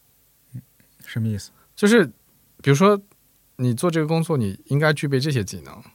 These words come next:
Speaker 1: 嗯。
Speaker 2: 然后你把这些技能培养好，然后你可以上一个台阶。它是一个线性的成长的过程。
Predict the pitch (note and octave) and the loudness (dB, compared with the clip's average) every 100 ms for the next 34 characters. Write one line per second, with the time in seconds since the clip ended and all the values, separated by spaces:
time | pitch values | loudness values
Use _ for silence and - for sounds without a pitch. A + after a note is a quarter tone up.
0 | _ _ G2 F#2 D3 D#3 G#2 A2 C#3 A#2+ | _ _ -6 0 0 0 -2 -4 -6 -4
1 | B2+ A2 - G#2+ C3 - - _ _ A2 | -4 -4 -4 -6 -8 -12 -16 _ _ -6
2 | G#2+ A2+ A#2+ C3+ G2+ G2+ G2 F#2 G#2+ G2+ | -4 -2 -4 -4 -6 -8 -10 -10 -12 -12
3 | _ _ _ _ D3 C#3+ D3 B2+ - - | _ _ _ _ -4 -2 -2 -4 -4 0
4 | F3 D3 A2+ G2+ - G#2 G#2+ G#2 G#2 - | 0 0 -2 -4 -6 -6 -6 -8 -10 -12
5 | - | -18